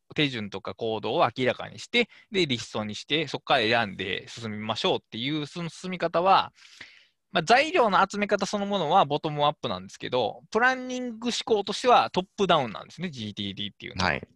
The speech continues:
Speaker 2: はい。
Speaker 1: で、そこが、あの、足りてないところで、
Speaker 2: うん。
Speaker 1: で、そのHow to Take Smart Notesは、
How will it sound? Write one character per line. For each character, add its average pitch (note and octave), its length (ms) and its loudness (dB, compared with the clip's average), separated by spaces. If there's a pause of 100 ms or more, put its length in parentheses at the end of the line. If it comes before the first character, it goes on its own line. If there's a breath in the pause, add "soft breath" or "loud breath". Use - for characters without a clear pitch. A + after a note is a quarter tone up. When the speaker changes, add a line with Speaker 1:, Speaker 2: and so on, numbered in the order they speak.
Speaker 2:
は - 140 -6
い。 G1+ 120 -10 (200)
Speaker 1:
で、 G#3+ 100 -2
そ B3+ 140 0
こ E4+ 160 0
が、 E4 360 4
あ D#3+ 180 2
の、 D#3+ 360 0
足 D#3 120 2
り D3 100 -4
て C#3 140 2
な G#2 80 0
い - 160 -20 (160)
と A2+ 100 -8
こ G#2 140 -8
ろ F#2 260 -8 (100)
で、 F#3+ 220 6
Speaker 2:
う - 40 -6
ん。 C#2 140 -14 (320 soft breath)
Speaker 1:
で、 G3 80 -4
そ G3 80 -4
の F#3+ 100 0
How G3 160 0
to G3+ 160 -4
Take G3 220 2
Smart F#3+ 460 -4 (100)
Notes F3+ 440 -6
は、 G3+ 280 2